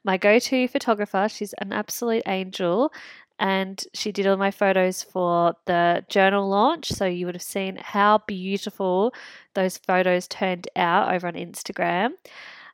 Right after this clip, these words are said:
And I'm just so, so stoked with how she just, like,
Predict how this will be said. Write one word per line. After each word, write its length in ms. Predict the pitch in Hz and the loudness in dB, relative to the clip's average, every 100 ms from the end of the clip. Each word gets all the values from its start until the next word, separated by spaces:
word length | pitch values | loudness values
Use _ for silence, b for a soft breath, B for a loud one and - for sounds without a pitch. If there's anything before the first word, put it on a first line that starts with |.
| - | -2
And 520 | 208 196 190 190 - - _ _ _ - | 2 4 2 -6 -8 -10 _ _ _ -4
I'm 160 | 208 | -4
just 240 | 208 190 - | -4 -8 -6
so, 560 | - 196 190 190 185 - - | 0 2 2 2 -2 -6 -10
so 420 | - - 190 190 | -6 -2 0 -2
stoked 460 | - 190 180 - | -4 -4 -4 -4
with 100 | 202 | -8
how 480 | 190 196 185 180 180 - - | -6 -4 0 0 -2 -8 -10
she 180 | - | -8
just, 300 | 202 196 - | -6 -8 -8
like, 280 | 202 190 - | -6 -6 -8